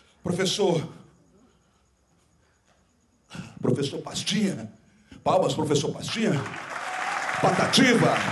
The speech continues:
poeta prosador, pelas periferias, palhoças, palafitas, persiste penúria,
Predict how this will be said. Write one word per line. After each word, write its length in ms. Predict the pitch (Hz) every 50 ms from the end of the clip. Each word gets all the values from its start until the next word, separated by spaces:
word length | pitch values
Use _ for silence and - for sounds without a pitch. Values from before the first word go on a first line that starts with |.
| - - - - - - - - - -
poeta 380 | - 202 208 208 208 208 202 190
prosador, 560 | - - 185 180 185 220 - - 262 247 220 180 143 - - - - - - - - - - - - - - - - - - - - - - - - - - - - -
pelas 240 | - 233 247 247 -
periferias, 840 | - 262 254 247 247 - 226 214 277 277 233 185 165 - - - - - - - - - - - - - - - - -
palhoças, 760 | 208 180 175 233 247 233 107 104 - - - - - - - - - - - - - _ _ _ _ _ _ _ _ _ _ _ _ _ _ _ _ _ _ _ _ _ _ _ _ _ _ _ _ _ _ _ _ -
palafitas, 800 | 175 185 180 165 - - 196 247 240 - 151 123 - - - - - - _ - - _ _ _ _ _ _ _ _ _ _ _ _ _ _
persiste 420 | - 165 - - - 202 190 - 196
penúria, 500 | 190 190 160 147 147 147 143 117 113